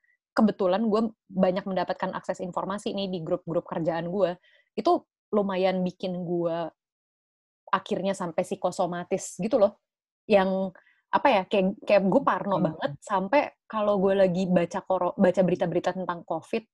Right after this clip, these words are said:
Speaker 1: atau kayak lagi mikirin covid, tiba-tiba gue yang kayak sesek napas gitu, kayak gue menunjukkan gejala gitu. <laughs> Tapi nanti kalau abis itu kayak gue mandi, terus gue lupa, ya udah gue normal-normal lagi, sampai kayak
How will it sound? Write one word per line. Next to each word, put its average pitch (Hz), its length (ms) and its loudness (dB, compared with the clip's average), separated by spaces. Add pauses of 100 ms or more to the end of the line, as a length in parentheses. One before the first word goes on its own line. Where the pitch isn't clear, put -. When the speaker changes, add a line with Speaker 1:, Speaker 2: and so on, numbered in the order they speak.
(120)
Speaker 1:
atau 175 500 2 (220)
kayak 190 180 4
lagi 185 160 4
mikirin 185 400 0
covid, 180 320 -2 (280)
tiba-tiba 202 360 4
gue 269 160 8
yang 339 120 4
kayak 214 200 -4
sesek - 160 -12
napas 185 400 -4
gitu, 277 240 0
kayak 202 160 0
gue 233 80 2
menunjukkan 220 480 0
gejala 180 420 2
gitu. 214 220 0
<laughs> - 460 -12
Tapi 220 140 4
nanti 349 200 4
kalau 269 160 2
abis 202 240 -2
itu 196 80 2
kayak 185 240 4
gue 175 220 2 (300)
mandi, 175 440 -2
terus 208 160 -4
gue 202 140 2
lupa, 202 340 2
ya 208 160 2
udah 302 80 6
gue 277 160 6
normal-normal 180 560 -2
lagi, 240 160 0
sampai 220 320 -2
kayak 214 160 -2